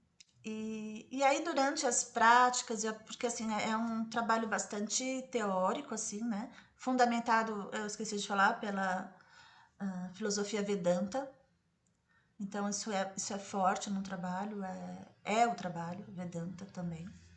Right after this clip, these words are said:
E, e aí tem as práticas que você vai tendo técnicas muito simples de como se, ah, essas técnicas, elas deitassem sobre o seu corpo a conversa que você teve com ele.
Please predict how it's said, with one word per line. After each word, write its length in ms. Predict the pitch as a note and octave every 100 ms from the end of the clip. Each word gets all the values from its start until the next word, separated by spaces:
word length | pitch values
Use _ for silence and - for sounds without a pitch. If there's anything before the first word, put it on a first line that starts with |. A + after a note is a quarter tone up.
| - - - - - - - _ _
E, 560 | A3 A3 A3 A3 A3 -
e 160 | A#3 B3
aí 140 | C4
tem 180 | D4 C#4+
as 220 | D#4 -
práticas 580 | - C4 A#3+ C#4 - C4+
que 100 | -
você 300 | A#3+ B3 B3
vai 220 | A#3+ A#3+
tendo 280 | A#3+ B3+ C#4+
técnicas 680 | C#4+ A#3 A3+ B3 B3 A#3+ A#3
muito 280 | C4 F4 G4+
simples 800 | - - C#4 D#4+ E4 A#3+ A3+ G#3
de 460 | A3+ A#3+ A#3+ A#3 A3+
como 200 | C#4 C#4
se, 340 | C#4 - C#4 - - - - _ _ _
ah, 400 | A3+ A3 G#3 -
essas 260 | A#3 B3+ B3
técnicas, 680 | A#3+ B3 C4+ C4 C4+ C4+ -
elas 760 | B3 B3 A#3+ A#3 A3+ A3 -
deitassem 720 | G3+ B3+ C4 C#4 C#4+ D#4+ C4+ A#3+
sobre 320 | - A3+ G#3+
o 40 |
seu 200 | G#3+ G#3+
corpo 640 | G#3 A#3+ B3 A#3+ - G3+ G3+ -
a 100 | A#3
conversa 640 | A#3 A#3 A3 G#3+ G#3+ - G#3
que 80 |
você 140 | - A3
teve 520 | - G3 F#3 F#3 - _ _ _ _ _ _ -
com 180 | - A3
ele. 400 | F#3 F#3 G3+